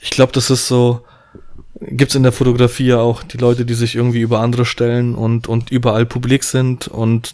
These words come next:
dabei willst du einfach nur dein Ding machen und sagst halt dein Maul. Und ich glaub, bei dem ist es genauso. Der, der, der, der wird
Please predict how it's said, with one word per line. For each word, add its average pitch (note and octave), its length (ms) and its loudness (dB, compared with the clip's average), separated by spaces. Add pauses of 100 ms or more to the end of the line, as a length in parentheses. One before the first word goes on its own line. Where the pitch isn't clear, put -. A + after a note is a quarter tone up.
dabei A2+ 440 2
willst A#2+ 280 -2
du G#2 60 -2
einfach A#2+ 220 0
nur A#2+ 140 2
dein A2+ 240 0
Ding B2+ 160 0
machen A#2+ 300 -2
und A2+ 160 -2
sagst - 380 -4
halt A2+ 160 -2
dein A2 120 -2
Maul. A2+ 240 0 (300)
Und A#2+ 80 2
ich - 100 -2
glaub, B2 220 0
bei A#2+ 120 2
dem B2 200 2
ist A#2+ 160 -2
es A2+ 100 -6
genauso. A2+ 540 0 (180)
Der, A2 340 2 (640)
der, - 160 -4
der, A2+ 400 0
der A#2+ 220 2
wird C3 280 0